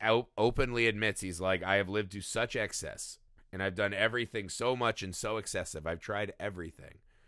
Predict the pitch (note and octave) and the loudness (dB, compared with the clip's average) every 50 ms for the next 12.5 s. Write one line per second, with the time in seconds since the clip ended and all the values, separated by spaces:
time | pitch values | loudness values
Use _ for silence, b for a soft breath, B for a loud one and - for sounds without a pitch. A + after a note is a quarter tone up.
0 | _ _ _ - - - _ _ _ _ _ - _ _ - F2+ F2 F2 F2 F2 | _ _ _ -20 -20 -20 _ _ _ _ _ -20 _ _ -10 -10 -8 -8 -6 -4
1 | F#2+ G2 G2+ G#2 G2+ G2 G2+ F#2+ - G#2 G2 F#2+ E2+ E2 F2 - - F#2+ E2 - | -2 0 0 0 0 -2 -2 -2 -2 0 0 0 -2 -4 -6 -6 -6 -6 -6 -6
2 | - E2+ E2 D#2 D#2 D2+ D2 C#2 C#2 C#2+ - - - - - - - - - - | -8 -10 -8 -8 -10 -10 -10 -12 -14 -16 -16 -16 -16 -16 -18 -20 -20 -20 -20 -20
3 | _ _ _ _ _ _ _ _ _ _ _ _ _ _ _ _ _ _ _ _ | _ _ _ _ _ _ _ _ _ _ _ _ _ _ _ _ _ _ _ _
4 | _ _ _ _ _ _ _ _ - B2 C3 C#3 C#3 - C#3 B2 A2+ G2+ G#2+ B2 | _ _ _ _ _ _ _ _ 2 6 8 8 8 8 6 4 4 4 2 4
5 | C#3 E3 F3 D3 - - D#3 D3+ C#3+ C#3+ B2 - C3+ B2+ - B2+ B2+ B2+ C3 B2+ | 4 4 4 2 2 2 4 4 2 2 0 -2 -4 -4 -2 0 0 2 2 2
6 | A#2+ A2 - - C#3 C#3 A#2+ - A2+ G#2+ A2 C3 D3 D3+ - - D3 B2 B2+ C3+ | 2 0 0 -2 -2 -2 -2 -2 -2 2 4 6 4 4 2 -2 -2 -2 -2 -2
7 | C3+ B2 A2+ A2 G#2 - A#2 G#2+ G#2 G#2 G2+ G2+ A#2 G2+ A#2+ B2 C3 C#3 C#3+ D#3 | 0 0 0 0 2 0 0 0 2 4 6 6 6 4 2 0 0 0 0 0
8 | D#3+ D#3+ - - - - - _ _ - - - _ _ - - _ _ - - | -2 -2 -4 -8 -16 -20 -20 _ _ -20 -20 -20 _ _ -20 -20 _ _ -4 0
9 | - D3 D3 D3+ C3+ A#2+ G2+ G2+ C3 A#2+ A#2+ A2+ A2 G2 F2+ E2+ E2 D#2 D#2 D2+ | 4 4 4 4 2 0 0 2 4 6 6 6 4 2 0 -2 -2 -4 -4 -6
10 | - _ _ _ _ _ _ _ _ _ - G#2+ G#2+ A2 B2 B2+ A#2+ B2 C3+ B2 | -10 _ _ _ _ _ _ _ _ _ -4 -2 2 6 8 8 8 8 6 4
11 | A2 A#2+ F#2+ A2+ A2+ A#2 A#2+ A#2 - A#2+ G#2+ A2+ A2+ G#2 F#2+ A2 G#2+ G2+ G2+ G2 | 4 4 6 8 10 10 10 8 4 2 4 4 4 4 4 4 4 4 4 2
12 | G2 F#2 D#2+ G#2+ A#2+ A2+ G2+ - - - | -2 -4 -4 -2 -2 -2 -2 -4 -6 -10